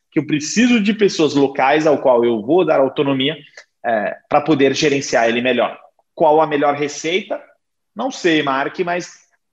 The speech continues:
justamente o tamanho, ah, da empresa e até os times, eh, eles são verdadeiramente quem fazem a diferença aqui, porque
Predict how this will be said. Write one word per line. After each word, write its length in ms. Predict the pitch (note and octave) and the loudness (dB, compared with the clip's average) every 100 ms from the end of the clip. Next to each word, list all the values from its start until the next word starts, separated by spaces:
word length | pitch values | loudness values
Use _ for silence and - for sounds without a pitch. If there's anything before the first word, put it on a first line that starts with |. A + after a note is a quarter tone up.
| _ | _
justamente 800 | C3 C#3 A#3+ A3+ A3+ E3+ F#3 F3+ | -10 -4 -4 0 0 0 -4 -4
o 40 | |
tamanho, 1000 | D#3 - D#3 D#3+ G3 A3 A3 A3 G#3+ - - | -4 -2 -4 -2 -2 -2 -2 -4 -6 -14 -8
ah, 220 | B2+ A#2 A#2+ | -4 -4 -2
da 120 | C#3 | -2
empresa 600 | D3 C3+ D3 E3+ E3 - _ - | 0 0 2 2 -2 -6 _ -6
e 40 | |
até 200 | E3 A3+ | -2 0
os 180 | A#3 - | 0 -2
times, 760 | - G#3 B3 A3+ C#3+ - - _ | -6 -2 -2 -2 -4 -6 -14 _
eh, 140 | C3 | 0
eles 240 | C#3+ D3+ D3 | 2 2 0
são 220 | E3 D3+ | 0 0
verdadeiramente 720 | D#3 D3 D3 D3 C#3 C#3 - | 2 2 2 2 0 -4 -6
quem 120 | D#3 | -4
fazem 320 | C#3+ C#3 B2+ C#3 | -2 0 2 0
a 40 | |
diferença 420 | C3+ D3 C#3 C3+ | -2 -2 -2 -2
aqui, 220 | D#3 A#2 - | -6 -6 -8
porque 320 | G#2+ B2+ G#2+ | -4 -2 -2